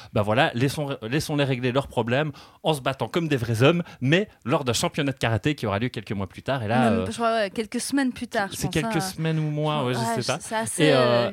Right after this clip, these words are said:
Speaker 1: et à partir de là, bah, euh, Daniel va apprendre ce qu'il croit être le karaté, sauf qu'en vrai,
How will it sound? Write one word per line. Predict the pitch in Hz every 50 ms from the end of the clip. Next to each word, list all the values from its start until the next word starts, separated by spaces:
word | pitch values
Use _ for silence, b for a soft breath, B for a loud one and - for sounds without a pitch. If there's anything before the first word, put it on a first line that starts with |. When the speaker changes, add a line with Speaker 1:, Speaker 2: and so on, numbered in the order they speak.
| - -
Speaker 1:
et | 147 165
à | 156
partir | - 120 - - 139 113
de | 110
là, | 107 110 151 -
bah, | 143 123 113 107
euh, | 101 98 98 98 95 95 95 92 80 - - - - 69 82 101
Daniel | 113 113 113 110 117 127 151 170 147
va | 107 113 127 135
apprendre | 127 - - - 135 135 120 95
ce | - -
qu'il | - - 135 107
croit | - - 147 151 147 143 131
être | 117 -
le | 117 107
karaté, | - 110 90 90 92 - 143 139
sauf | - 110 -
qu'en | - 92
vrai, | 87 92 110 123 120 104 95